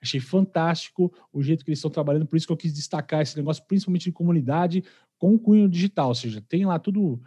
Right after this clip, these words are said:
conectividade e tal, dados, mas é sempre pra fortalecer a comunidade. E um ponto que o Alecrim trouxe, que a True Fit trouxe, que eu acho de suma importância, a gente tinha visto em outros dias e vale a pena bater, é que mais importante do que vender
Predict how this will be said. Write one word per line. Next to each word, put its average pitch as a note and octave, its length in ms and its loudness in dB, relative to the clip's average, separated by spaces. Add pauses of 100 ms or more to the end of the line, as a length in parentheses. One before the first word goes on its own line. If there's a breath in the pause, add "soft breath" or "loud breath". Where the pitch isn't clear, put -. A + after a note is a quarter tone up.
(320 soft breath)
conectividade D3+ 840 0
e C#3+ 40 -8
tal, F3 200 -2
dados, E3 480 -2
mas E3+ 440 -2 (300 loud breath)
é C#3+ 80 -6
sempre F#3+ 300 -2
pra E3+ 140 -4
fortalecer F3 680 -2
a D#3+ 100 -10
comunidade. B2 720 0 (300 soft breath)
E E3+ 100 2
um F3+ 80 4
ponto C4 400 2
que - 60 -4
o - 20 0
Alecrim G3+ 300 0
trouxe, F3 360 0
que E3 120 -6
a D3+ 60 -2
True G3 200 -2
Fit - 400 -4
trouxe, D3+ 280 -2
que - 120 -10
eu D3+ 40 -4
acho D#3 160 -6
de E3 120 -4
suma G3+ 300 -2
importância, E3 720 0 (240 loud breath)
a C#3 40 -8
gente D3+ 180 -4
tinha E3 160 0
visto E3+ 300 0
em A#3+ 40 0
outros A3+ 240 -2
dias D#3 220 0
e D3 60 -4
vale C#3+ 300 -2
a A3 60 -2
pena F#3 220 -2
bater, D#3+ 460 -2 (440 soft breath)
é C3 60 -10
que D#3 240 -2
mais G3 320 2
importante G3 560 2
do E3 120 0
que F3+ 120 -4
vender D#3 420 2